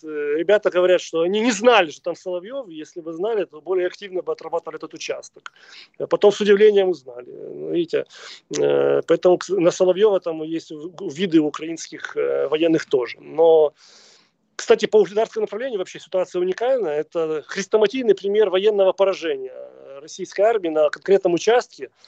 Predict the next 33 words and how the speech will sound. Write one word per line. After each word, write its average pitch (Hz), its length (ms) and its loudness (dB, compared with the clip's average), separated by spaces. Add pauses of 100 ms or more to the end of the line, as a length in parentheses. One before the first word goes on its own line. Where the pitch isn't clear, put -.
(360)
Весь 196 320 -2
январь 196 280 4
они 151 120 -6
пытались 165 340 -6
прорваться, 190 460 -4
потеряли 160 460 -2
там 139 220 -4
тысячи, 160 680 -6 (520)
э, 156 120 0
физических 202 640 0
лиц, 190 260 2
сотню 143 1000 0
бронетехники. 185 1000 -2
Сейчас 180 400 -2
угледарское 175 360 0
направление 175 500 -4
одно 147 320 -8
из - 300 -20 (500)
достаточно 180 380 -4
спокойных. 175 800 0
Я 143 120 -20
не 156 40 -14
скажу, 202 220 -10
что - 100 -20
совсем 269 260 -2
спокойно, 151 400 -4
но 143 60 -4
там 185 160 2
намного 180 280 0
спокойнее, 180 400 -4
чем 160 180 -12
было 156 160 -6
месяц, 160 340 -8